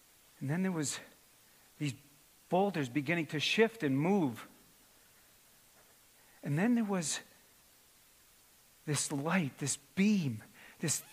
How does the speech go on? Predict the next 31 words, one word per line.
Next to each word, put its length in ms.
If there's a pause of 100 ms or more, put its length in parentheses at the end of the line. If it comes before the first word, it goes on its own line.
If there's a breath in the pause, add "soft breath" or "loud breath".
(220)
thin 340
sliver 800 (260 loud breath)
of 200
an 120
orange, 460
yellowy 520
white 380
light, 320
and 80
it 100
seemed 260
to 100
pierce 560
through 320
the, 180 (300 loud breath)
through 260
the 80
rocks, 680 (220 loud breath)
and 100
it 100
seemed 240
to 80
come 320
right 260
at 280
him 120
and 220
point 400
right 300
at 240
him. 160